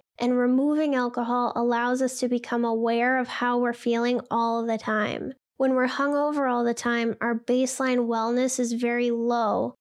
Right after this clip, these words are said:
but we don't really care because we get used to it. We think it's normal. When you get sober, you start to become more aware of how you feel.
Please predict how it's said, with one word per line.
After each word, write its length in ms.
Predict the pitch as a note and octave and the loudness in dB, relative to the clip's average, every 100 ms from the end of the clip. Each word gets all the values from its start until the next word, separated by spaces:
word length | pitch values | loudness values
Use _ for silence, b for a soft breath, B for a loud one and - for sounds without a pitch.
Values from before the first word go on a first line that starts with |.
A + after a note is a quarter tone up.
| _ | _
but 100 | B3+ | 2
we 140 | B3+ C4 | 2 2
don't 260 | C#4 C4+ | 2 0
really 260 | C4+ D4 C4+ | 0 0 0
care 480 | - - A#3+ B3 C4+ | -2 -2 0 2 0
because 360 | C4 - A#3+ | 0 -2 0
we 100 | A#3+ | 0
get 220 | A#3 G#3+ | 0 0
used 320 | A3+ A#3+ A#3 - | 0 0 -2 -2
to 160 | A3+ | 0
it. 200 | B2 - - | 0 -2 -4
We 120 | A3+ | -4
think 280 | - A#3+ A3 | -2 -2 -2
it's 180 | G#3 | -4
normal. 640 | A3 A3+ A#3 A#3 G#3 B2 B3 - _ | -2 -2 -2 -2 -2 -2 -6 -12 _
When 160 | - C#4+ | 0 2
you 140 | C#4+ | 2
get 240 | C4 C4 B3+ | 2 0 -2
sober, 560 | - A#3+ A#3+ A#3+ C#4+ | -2 0 2 2 2
you 160 | D#4+ D4+ | 2 2
start 320 | D4 C4+ C4+ | 0 0 0
to 100 | - | 0
become 380 | C4+ C4 B3+ B3 | 0 0 0 2
more 300 | A#3+ B3+ C#4+ | 2 2 2
aware 340 | C#4 B3 B3 | 2 2 2
of 80 | A#3 | 0
how 220 | - B3 | -2 0
you 180 | A#3+ A3+ | 0 0
feel. 540 | - - B3 G#3+ A#1+ | -2 0 2 2 -2